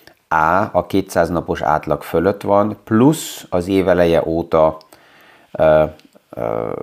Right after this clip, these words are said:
pozitív az eredménye. Most már az elmúlt napokban lehet, hogy a hetvenöt százalékot át is léptük felfele. Ez a vita akörül, hogy, hogy egy pár vállalat nagyon dominál, ez nem új,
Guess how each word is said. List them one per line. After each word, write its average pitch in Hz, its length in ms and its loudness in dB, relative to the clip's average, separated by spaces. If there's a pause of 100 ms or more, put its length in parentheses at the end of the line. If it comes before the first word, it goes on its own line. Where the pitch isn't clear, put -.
(140)
pozitív 110 720 0
az 85 160 -2
eredménye. 85 500 2
Most 80 220 -2
már 85 360 -2
az 85 140 -2
elmúlt 90 260 0
napokban 87 420 0
lehet, 85 220 0
hogy 82 300 -4
a 71 60 -2
hetvenöt 82 400 -2
százalékot 78 580 -2
át 73 200 -2
is - 140 -16
léptük 78 300 -8
felfele. - 460 -6 (1120)
Ez 110 180 2
a 107 240 4 (100)
vita 90 540 0 (320)
akörül, 107 600 2
hogy, 95 440 -2 (100)
hogy 98 400 -2 (220)
egy 113 220 -4
pár 117 420 0 (680)
vállalat 104 580 2
nagyon 104 360 0
dominál, 95 640 2
ez 90 120 2
nem 101 280 0
új, 101 480 2